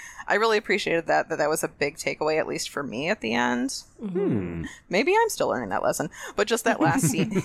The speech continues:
Speaker 3: <laughs>
Speaker 1: <laughs> but just that last scene there, it made it seem like we're not gonna make a huge deal out of this, but it's fine.
Speaker 3: Right.
Speaker 2: Yeah. I really appreciated Jonathan's reaction. Like,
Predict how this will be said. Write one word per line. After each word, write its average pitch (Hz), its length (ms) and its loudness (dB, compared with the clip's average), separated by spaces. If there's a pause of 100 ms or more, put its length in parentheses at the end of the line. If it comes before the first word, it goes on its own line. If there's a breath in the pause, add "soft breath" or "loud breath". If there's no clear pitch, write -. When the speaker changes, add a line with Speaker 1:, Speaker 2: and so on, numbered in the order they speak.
(160)
Speaker 3:
<laughs> - 240 -4
Speaker 1:
<laughs> - 180 -4
but 226 120 4
just 226 200 0
that 214 160 4
last 165 300 2
scene 165 260 0
there, 143 200 4
it 104 60 0
made 151 200 2
it 143 120 0
seem 151 340 -2
like 135 320 2 (200)
we're 202 160 2
not 208 120 2
gonna 202 140 -2
make 180 180 0
a 175 40 2
huge 185 180 0
deal 160 300 4
out 147 140 4
of - 80 -4
this, 107 200 0
but 110 120 -4
it's 101 160 -4
fine. - 340 -4 (760 soft breath)
Speaker 3:
Right. 101 360 0
Speaker 2:
Yeah. 285 260 -2 (420)
I 330 60 -2
really 339 340 2
appreciated 220 560 -2
Jonathan's 175 480 -4
reaction. 165 560 -6
Like, 165 260 -6